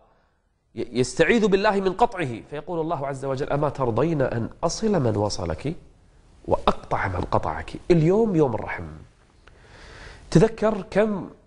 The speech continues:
عم عندك ما زرته من زمان، تذكر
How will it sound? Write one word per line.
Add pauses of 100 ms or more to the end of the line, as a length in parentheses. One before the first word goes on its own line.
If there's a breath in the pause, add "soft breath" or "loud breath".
(140)
عم
عندك (600)
ما
زرته
من
زمان، (920)
تذكر